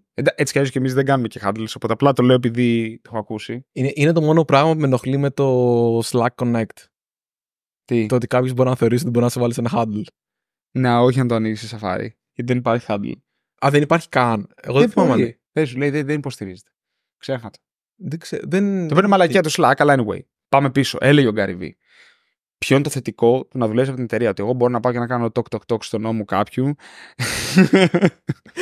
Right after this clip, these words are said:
Speaker 2: Ξαναγυρνάμε πάλι πίσω.
Speaker 1: Και να με βοηθήσει, το οποίο, ναι, όντως είναι θετικό. Εντάξει. Καλό είναι να μην το κάνουμε, να, να μην το κάνουμε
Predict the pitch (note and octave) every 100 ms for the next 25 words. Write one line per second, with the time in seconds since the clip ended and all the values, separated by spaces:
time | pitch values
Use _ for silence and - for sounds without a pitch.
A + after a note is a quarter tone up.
0 | F4+ C4 - C#3 C3 C3 C3 A#2+ A#2 A2+
1 | A2+ F#3+ A#3 A3+ B3 A#3+ A3 - _ _
2 | E3 E3+ D3+ C#3 C3 C#3 C3 B2+ D#3+ G#3+
3 | D3+ D3+ D#3+ C#3 D3 B2+ A#2 A2 F#2+ _
4 | _ _ _ - D3 - A2+ - _ _
5 | _ _ _ _ _ - B2 C3+ E3 D3+
6 | C3+ C#3 E3 F3+ - B2+ C3+ C#3 C3 G2+
7 | F2 D#2+ G#2 B2 B2 B2 B2+ C#3+ E3 D3+
8 | C3+ C3 A#2